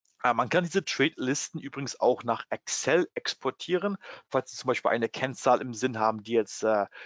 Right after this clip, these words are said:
ja, nicht durch Ninja, Ninja Trader oder nicht durch unser Tool unterstützt wird, könnten Sie diese, diese Kennzahl, äh, manuell in Excel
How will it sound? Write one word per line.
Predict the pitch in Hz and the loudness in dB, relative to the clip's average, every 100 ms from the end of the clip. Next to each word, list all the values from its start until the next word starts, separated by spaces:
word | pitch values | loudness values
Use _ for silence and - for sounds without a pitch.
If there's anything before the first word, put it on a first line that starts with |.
| - | -2
ja, | 107 | 0
nicht | 123 - | 0 -2
durch | - | -2
Ninja, | 147 160 151 - | -2 2 0 0
Ninja | 143 151 151 | -8 2 2
Trader | 147 147 127 | 2 0 4
oder | 120 | 4
nicht | 113 - | 2 -8
durch | |
unser | 120 117 113 | 0 0 0
Tool | - 117 120 | -2 -2 -2
unterstützt | 117 113 110 - 113 - - | -2 -4 -4 -4 -8 -10 0
wird, | 185 - - - | 0 0 -18 -18
könnten | - 151 135 | -8 -8 -8
Sie | 113 | -10
diese, | 113 113 117 107 _ | -8 0 0 -2 _
diese | 117 120 | -4 -4
Kennzahl, | - 117 110 - 104 - - _ | -2 -6 -4 0 0 0 -20 _
äh, | - | -16
manuell | 101 110 113 82 98 92 - | -2 0 0 0 -2 -2 -6
in | 113 | -4
Excel | 87 - - 92 95 | -4 -4 -6 -4 -4